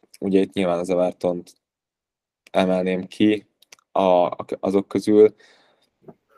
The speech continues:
Nem tudom, hogy a Bournemouthnak botrányos, sose volt jó a védekezése,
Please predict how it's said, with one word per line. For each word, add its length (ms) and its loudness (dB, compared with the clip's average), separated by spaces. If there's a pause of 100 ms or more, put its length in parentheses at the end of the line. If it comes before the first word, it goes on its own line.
(960)
Nem 180 -4
tudom, 280 0
hogy 360 -6 (960)
a 80 -6
Bournemouthnak 760 2 (440)
botrányos, 680 0 (400)
sose 340 -8
volt 280 2
jó 100 2
a 60 2
védekezése, 920 -4